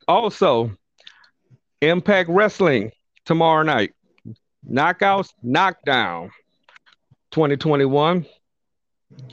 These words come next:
Um, so far, um, so far matches that is on that card is a, is actually a Knockout Knockdown tournament.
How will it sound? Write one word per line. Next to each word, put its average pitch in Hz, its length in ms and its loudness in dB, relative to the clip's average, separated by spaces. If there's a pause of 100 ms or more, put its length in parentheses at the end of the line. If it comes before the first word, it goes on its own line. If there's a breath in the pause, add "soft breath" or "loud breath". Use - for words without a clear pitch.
(200)
Um, 131 140 -2 (180)
so 165 200 -6
far, 165 340 0 (760)
um, 135 220 0
so 147 220 0
far 156 260 -2 (180)
matches 160 540 -8 (200)
that 143 180 0
is 139 120 -2
on 156 220 2
that 143 240 -2
card 139 420 2
is 135 120 0
a, 135 200 0
is 135 120 0
actually 156 220 2
a 120 60 0
Knockout 160 520 0
Knockdown 139 460 -2
tournament. 147 500 -2